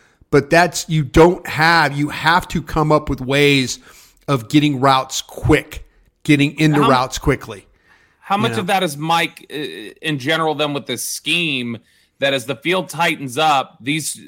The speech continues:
Speaker 2: you're, you're gonna get naturally more congested areas for those quick hit three-step drop throws, and that there's gotta be more creative design. It feels like Mike is running the same
Speaker 1: What,
Speaker 2: offense
Speaker 1: what
Speaker 2: between the twenties as he's running in the red
Speaker 1: Yeah.
Speaker 2: zone.
Speaker 1: What?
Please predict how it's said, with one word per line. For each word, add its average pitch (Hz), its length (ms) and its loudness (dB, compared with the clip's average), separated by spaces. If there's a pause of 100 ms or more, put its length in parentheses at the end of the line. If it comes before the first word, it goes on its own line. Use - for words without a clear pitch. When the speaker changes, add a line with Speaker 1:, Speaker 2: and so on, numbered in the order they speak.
(180)
Speaker 2:
you're, 147 260 -6
you're 147 180 -2
gonna 180 240 -4
get 160 180 -4
naturally 165 400 -4
more 151 220 -2
congested 143 520 -4
areas 143 300 -2
for - 140 -12
those 127 240 -6
quick 151 340 -8
hit 147 240 -6
three-step 139 500 -6
drop 127 360 -2
throws, 113 560 -4 (320)
and 143 160 -2
that 139 80 -4
there's 135 220 -4
gotta 147 320 0
be 143 180 -4
more 139 260 -2
creative 131 500 -6
design. 127 360 -4
It 123 100 -12
feels 214 240 -2
like 185 160 -2
Mike 165 260 -2
is 147 140 -6
running 151 280 -4
the 135 100 -6
same 151 340 -4
Speaker 1:
What, 147 180 2
Speaker 2:
offense 240 220 4
Speaker 1:
what 233 120 8
Speaker 2:
between 147 200 2
the 131 80 -6
twenties 135 380 -4
as 120 120 -6
he's 113 160 -6
running 127 300 0
in 120 60 -6
the 117 80 -6
red 117 160 0
Speaker 1:
Yeah. 165 300 4
Speaker 2:
zone. - 200 -16 (280)
Speaker 1:
What? 208 420 2